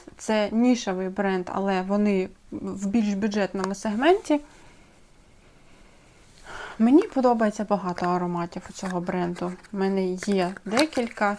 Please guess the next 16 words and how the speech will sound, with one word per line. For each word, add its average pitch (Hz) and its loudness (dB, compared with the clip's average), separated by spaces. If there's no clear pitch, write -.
І 220 2
ось 214 2
цей 226 0
тревел 208 0
я 190 0
зношу 254 2
цим 247 0
літом. 247 0
Та 285 6
й 294 8
весною, 202 -2
чого 190 -4
літом, 190 -4
ще - -2
місяць 208 0
весни. 214 0